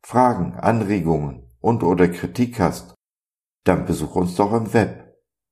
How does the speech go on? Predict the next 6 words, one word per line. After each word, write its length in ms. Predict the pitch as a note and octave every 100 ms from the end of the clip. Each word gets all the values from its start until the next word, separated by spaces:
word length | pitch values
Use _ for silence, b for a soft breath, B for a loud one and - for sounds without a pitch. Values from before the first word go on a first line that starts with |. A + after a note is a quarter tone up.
| _ _ _ -
w 240 | F2 E2
w 240 | D2+ C2+ C2
w 440 | D#2+ F#2 - - _ _ _
punkt 420 | G2 F2+ F2+ - - _ -
gott 380 | D#2 - - - _ _
punkt 440 | - E2 F2 -